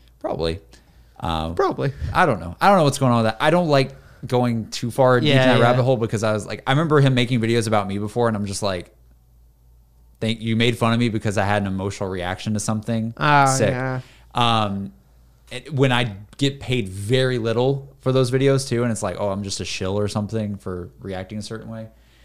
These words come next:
Speaker 1: Um, anyways, that's, that's, he basically just, like, goes after people and says they're shills for Call of Duty or shills for games. And, but then his, like, he, he cultivates a community that thinks it's okay to, to,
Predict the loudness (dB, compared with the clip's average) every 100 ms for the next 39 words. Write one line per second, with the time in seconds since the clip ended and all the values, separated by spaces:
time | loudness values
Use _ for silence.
0 | -20 -6 -4 -2 -4 -2 0 0 0 0
1 | 0 0 -2 -2 0 2 6 6 4 -2
2 | -2 -2 -2 -4 -2 0 -2 -2 -4 -4
3 | -4 -4 -2 -4 -4 -6 -8 -6 -4 -4
4 | -6 -8 -4 -2 -2 -6 -10 -8 -8 -10
5 | -12 -10 -8 -8 -10 -12 -12 -14 -14 -10
6 | -8 -6 -8 -8 -18 _ _ _ -16 -4
7 | 0 0 -2 -6 -4 -2 0 0 0 -2
8 | -2 -4 -4 -6 -10 -10 -8 -8 -8 -8
9 | -8 -12 -20 -20 _ -10 0 0 2 -2
10 | -2 -2 -6 -4 -2 0 0 -2 -4 -6
11 | -6 -4 -4 -8 _ _ _ _ -2 -2
12 | 0 2 2 2 0 0 0 0 0 -2
13 | -6 _ _ _ _ -6 0 0 -2